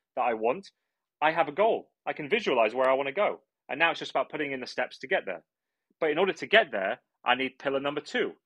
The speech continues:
which is accountability. Most of us, on our own accord, aren't gonna wake up hundred percent motivated every day. "I'm gonna smash this every day. I'm gonna go to the gym every day." So we need something to hold us accountable.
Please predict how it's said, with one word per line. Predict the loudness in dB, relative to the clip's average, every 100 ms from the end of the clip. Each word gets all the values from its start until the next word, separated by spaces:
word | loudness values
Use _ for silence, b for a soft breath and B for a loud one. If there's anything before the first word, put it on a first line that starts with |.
| _ _ _ -14
which | -10
is | -8
accountability. | -2 0 0 -2 -2 -2 -4 -14 _ _ _ _ _ _ _ _
Most | 4 4 4
of | 2
us, | 2 0 -6 -18 _ _ -2
on | 2
our | 6
own | 6 4
accord, | 0 2 2 0 -8 _ _
aren't | 2 2
gonna | 0 0
wake | 0 -2
up | -8
hundred | -10 -12 -10
percent | -8 -6 -2
motivated | -2 -4 -4 -6 -6 -6
every | -4 -2 0
day. | 4 4
"I'm | 2
gonna | -2 -6
smash | -4 -4 -4
this | -10 -4
every | -4 0
day. | 0
I'm | 0
gonna | 0
go | -6
to | -8
the |
gym | -8 -4 -2
every | -4
day." | -4 -6 -10 _ _ _ _ _ _
So | -2
we | 2
need | 2 2
something | 2 0 -4
to | 0
hold | 0
us | 0
accountable. | 0 0 0 -2 -6 -6